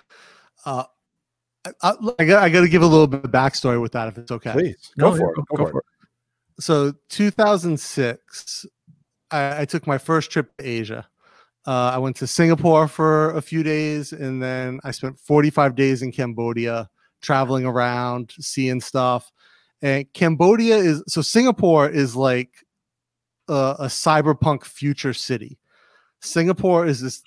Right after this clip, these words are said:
Speaker 1: island city, island state, city state in the middle of Asia, just south of, uh, Johor Bahru, Malaysia.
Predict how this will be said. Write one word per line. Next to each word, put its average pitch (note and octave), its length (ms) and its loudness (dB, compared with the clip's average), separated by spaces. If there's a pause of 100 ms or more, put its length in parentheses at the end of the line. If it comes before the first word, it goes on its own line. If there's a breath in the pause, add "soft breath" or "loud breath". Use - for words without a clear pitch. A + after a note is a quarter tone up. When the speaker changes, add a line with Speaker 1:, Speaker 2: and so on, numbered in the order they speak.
(100)
Speaker 1:
island F3 400 4
city, C3+ 340 0
island D#3+ 340 2
state, B2+ 380 -6 (840)
city F#3+ 320 0
state C3+ 320 -6
in C#3 100 -6
the C3 80 -4
middle E3 320 2
of C3+ 100 0
Asia, B2 360 -4
just C3 240 -10
south D3+ 280 4
of, C#3+ 320 4
uh, B2+ 220 0
Johor C3 340 0
Bahru, B2+ 320 -2
Malaysia. A#2 560 -8